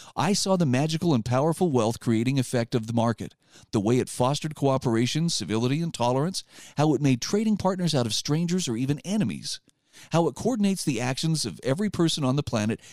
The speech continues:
in ways too complex for any one mind to fathom, to produce an overflowing abundance of wealth. Bottom line here is,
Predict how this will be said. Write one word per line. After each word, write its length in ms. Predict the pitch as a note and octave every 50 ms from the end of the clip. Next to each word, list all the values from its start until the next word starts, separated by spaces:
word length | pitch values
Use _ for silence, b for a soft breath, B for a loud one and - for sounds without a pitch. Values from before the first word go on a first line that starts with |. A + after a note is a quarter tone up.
| B B
in 180 | D3 D3 C#3
ways 260 | B2 B2+ C3+ C#3 B2+ -
too 220 | - - F3+ G3
complex 600 | - G#3+ A3 A3 - - - - - - - - b b b b b b
for 180 | - - D#3+ D3+
any 180 | E3 D#3+ D#3
one 280 | C3+ A#2 C3 E3+ F#3 F3
mind 340 | D#3+ C3+ B2+ B2+ C3 C3 B2+
to 100 | - -
fathom, 480 | - - C#3+ D3+ C#3+ A#2 A2 F#2 - B B B B B B
to 100 | - D#3
produce 340 | - B2+ A#2 B2 D3+ D#3 -
an 80 | B2 G2+
overflowing 560 | G#2+ A#2+ D#3 F#3 - - E3+ E3 F3 F3+ F3
abundance 640 | E3+ D#3 - F#3 E3 B2+ G2+ G2+ A#2 A2+ - b b b b b -
of 180 | D3 B2 G#2+
wealth. 440 | G#2+ A2+ G#2+ F#2+ E2+ - - - - - _ _ _ _ _ _ _ _ _ _ _ _ _ _ _ _ _ _ _ _ _ _ _ _ _ _ _ _ _ B B B B B B
Bottom 300 | C3 E3+ G#3 A#3 G#3 D#3+
line 220 | C#3+ C#3+ C#3+ C#3
here 240 | C3 C3 A#2+ A#2 A#2
is, 300 | A2+ G#2+ G2+ - -